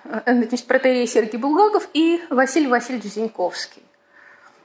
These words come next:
Есть, э, которые в то, в то время тогда преподавали в Праге,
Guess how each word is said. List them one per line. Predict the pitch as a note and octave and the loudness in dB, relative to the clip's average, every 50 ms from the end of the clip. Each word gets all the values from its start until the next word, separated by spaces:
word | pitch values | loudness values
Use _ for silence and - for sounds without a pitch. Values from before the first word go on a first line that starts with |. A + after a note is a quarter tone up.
| _ _ _ _ _ _ _ _ _ _ _ - - - A3+ - _ | _ _ _ _ _ _ _ _ _ _ _ -14 -12 -12 -12 -8 _
Есть, | A#3+ B3 C#4+ D#4 D4+ D4 - - - | 0 2 2 2 2 -2 -2 -2 -2
э, | - - - - - - - - | 0 0 0 -2 -4 -4 -2 -2
которые | B3+ - F4 E4 C#4 | 0 2 4 2 2
в | - | 0
то, | - C#4+ C#4 | -2 -4 -2
в | C#4 | 0
то | D#4+ C#4 | 0 2
время | C#4 D#4+ D#4+ D#4 | 4 4 4 4
тогда | D4 B3 A#3+ A#3 A3+ | 4 2 2 2 0
преподавали | A3 A3 A3+ A3 G#3 G#3 A3 B3 D#4 F#4 F#4+ F#4+ | 0 0 0 0 0 2 4 4 6 4 4 2
в | F#4 - | 0 -2
Праге, | - F4 D#4+ D#4 D4+ C4+ B3+ C4+ C4 | 0 2 4 4 4 4 2 2 0